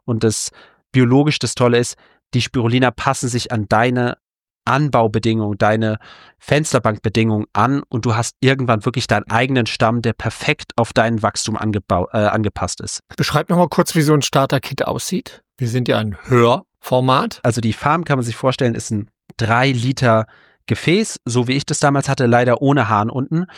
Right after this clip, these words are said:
Speaker 1: aber es sind drei Liter Gefäß und oben ist unser Deckel drauf und der Deckel hat eine Solarzelle, weil uns war das auch klar, wir wollen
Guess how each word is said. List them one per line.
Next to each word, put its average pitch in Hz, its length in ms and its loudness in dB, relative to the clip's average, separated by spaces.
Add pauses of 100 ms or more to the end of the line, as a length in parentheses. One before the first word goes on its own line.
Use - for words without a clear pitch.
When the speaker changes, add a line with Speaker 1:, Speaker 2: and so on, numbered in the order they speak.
(200)
Speaker 1:
aber 117 160 2
es 110 40 0
sind 120 160 -4
drei 120 100 2
Liter 113 220 0
Gefäß 185 540 -2 (420)
und 123 400 2
oben 143 320 0
ist 120 160 -6
unser 107 220 -2
Deckel 160 300 2
drauf 143 440 0
und 120 260 -4
der 110 80 -2
Deckel 131 420 0
hat 127 120 -2
eine 117 120 -2
Solarzelle, 151 680 0 (460)
weil 120 480 2 (340)
uns 143 280 -2
war 131 80 4
das 127 240 -4
auch 110 240 0
klar, 123 400 2 (720)
wir 110 200 0
wollen 127 500 2